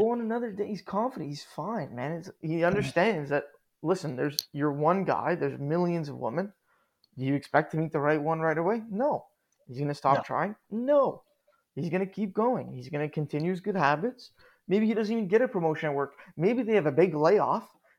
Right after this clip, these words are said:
Speaker 1: and he gets fired. However, his boss, because of his attitude, still really likes him. And,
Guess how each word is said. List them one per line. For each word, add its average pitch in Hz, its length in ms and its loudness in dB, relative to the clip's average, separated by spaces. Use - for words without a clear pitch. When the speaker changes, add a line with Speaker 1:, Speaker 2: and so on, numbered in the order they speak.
Speaker 1:
and 151 80 -2
he 156 60 0
gets 165 200 2
fired. 190 440 -4
However, 190 560 2
his 160 140 0
boss, 165 640 2
because 160 260 0
of 214 80 0
his 185 100 -2
attitude, 151 400 0
still 226 240 8
really 208 220 10
likes 240 300 4
him. 131 200 -4
And, 139 200 -4